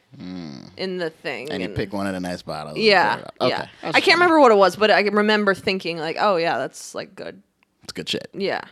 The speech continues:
Speaker 1: Okay, all right. So he
Speaker 2: So
Speaker 1: gave
Speaker 2: he
Speaker 1: you a
Speaker 2: makes
Speaker 1: nice
Speaker 2: me
Speaker 1: drink.
Speaker 2: a nice drink, right?
Speaker 1: Okay.
Speaker 2: So again, I'm like, so I'm giving him these <laughs> chances.
Speaker 1: You're
Speaker 2: Because
Speaker 1: trying,
Speaker 2: he's,
Speaker 1: you're
Speaker 2: like,
Speaker 1: trying
Speaker 2: doing,
Speaker 1: really hard.
Speaker 2: he's doing,
Speaker 1: You're trying
Speaker 2: like, the
Speaker 1: really
Speaker 2: right
Speaker 1: hard.
Speaker 2: things. Like,
Speaker 1: Yeah.
Speaker 2: he's like, you know, he opens the door for me. Like, he's being very gentlemanly at f-, <laughs> as we're walking into the place.
Speaker 1: <laughs> For the first hundred
Speaker 2: For the
Speaker 1: seconds.
Speaker 2: first, like, forty-five seconds.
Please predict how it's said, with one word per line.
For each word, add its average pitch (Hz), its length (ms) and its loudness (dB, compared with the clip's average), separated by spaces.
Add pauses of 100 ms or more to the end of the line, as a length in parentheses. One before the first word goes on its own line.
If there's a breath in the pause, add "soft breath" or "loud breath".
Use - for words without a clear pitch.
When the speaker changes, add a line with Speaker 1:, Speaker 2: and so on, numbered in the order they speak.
Speaker 1:
Okay, 131 360 -4
all 143 80 -2
right. 113 200 -4
So - 80 -4
he 127 60 -4
Speaker 2:
So 131 40 2
Speaker 1:
gave 311 80 8
Speaker 2:
he 359 40 8
Speaker 1:
you - 60 8
a - 20 6
Speaker 2:
makes - 100 8
Speaker 1:
nice 131 140 4
Speaker 2:
me 381 60 4
Speaker 1:
drink. 349 100 6
Speaker 2:
a - 20 2
nice 294 280 4
drink, 175 320 0
right? 196 320 0
Speaker 1:
Okay. - 60 -16 (100)
Speaker 2:
So 269 160 4
again, 233 300 4
I'm 185 100 0
like, 185 240 -6
so 339 100 0
I'm 302 100 6
giving 370 300 4
him 370 80 4
these 294 220 0
<laughs> - 120 2
chances. 339 720 4
Speaker 1:
You're - 180 4
Speaker 2:
Because 349 140 10
Speaker 1:
trying, 180 220 8
Speaker 2:
he's, 185 80 6
Speaker 1:
you're 330 80 10
Speaker 2:
like, 320 80 10
Speaker 1:
trying - 200 8
Speaker 2:
doing, 339 120 8
Speaker 1:
really 359 140 8
hard. 330 160 8
Speaker 2:
he's - 140 6
doing, 320 200 10
Speaker 1:
You're 330 100 10
trying 311 120 8 (100)
Speaker 2:
like, 277 60 4
the 277 80 8
Speaker 1:
really 269 140 8
Speaker 2:
right 262 100 8
Speaker 1:
hard. - 120 4
Speaker 2:
things. 208 280 6
Like, 214 100 6
Speaker 1:
Yeah. - 80 4
Speaker 2:
he's 208 140 -2
like, 196 260 0 (380 soft breath)
you 233 40 -4
know, 247 140 8
he 240 300 2
opens 185 320 2
the 180 80 -8
door 214 280 2
for 226 100 -10
me. 220 180 -4
Like, 208 160 0
he's 285 240 2
being 294 440 4
very 226 260 8
gentlemanly 175 920 -6 (140)
at 180 140 4
f-, - 220 -18
<laughs> - 40 2
as 202 200 4
we're 190 140 -2
walking 170 480 -2
into 151 240 -6
the 120 80 -8
place. - 160 -12
Speaker 1:
<laughs> - 0 -
For 202 140 4
the 180 80 6
first - 280 4
hundred 113 220 6
Speaker 2:
For - 60 8
the 339 60 8
Speaker 1:
seconds. - 180 6
Speaker 2:
first, 311 240 8
like, 269 100 6
forty-five 233 460 4
seconds. 165 280 -4